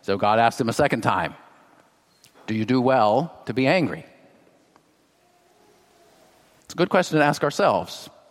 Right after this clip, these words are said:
when we're angry. Is your anger helping you to live well? Is your anger helping you to live courageously, to resist complacency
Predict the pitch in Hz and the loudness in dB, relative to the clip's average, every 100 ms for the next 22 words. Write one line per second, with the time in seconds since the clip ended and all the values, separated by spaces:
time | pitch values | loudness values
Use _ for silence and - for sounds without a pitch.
0 | _ _ _ _ _ _ _ _ _ _ | _ _ _ _ _ _ _ _ _ _
1 | _ - _ _ - 113 104 95 85 - | _ -20 _ _ -2 0 2 0 -4 -8
2 | - _ _ _ - - - 170 156 185 | -16 _ _ _ -20 -20 -4 -2 2 0
3 | 185 220 240 214 151 202 185 135 117 120 | 0 0 0 0 0 0 0 -2 0 -2
4 | - 135 147 143 123 131 147 98 - - | -2 -2 0 2 2 0 0 0 -2 -8
5 | - - _ _ _ _ _ _ _ _ | -18 -20 _ _ _ _ _ _ _ _
6 | _ _ _ - - - - 135 143 147 | _ _ _ -20 -20 -20 -4 -2 0 2
7 | 147 151 147 131 131 143 160 135 123 - | 2 2 0 0 0 0 0 2 0 0
8 | 175 180 220 165 - 98 85 - - - | 0 2 0 0 -4 -4 -6 -8 -20 -20
9 | _ _ _ _ _ _ _ _ _ _ | _ _ _ _ _ _ _ _ _ _
10 | _ - 165 170 131 139 - - 180 - | _ -4 0 2 4 2 2 0 0 2
11 | 220 220 165 - 104 85 | 0 2 -2 -2 -6 -8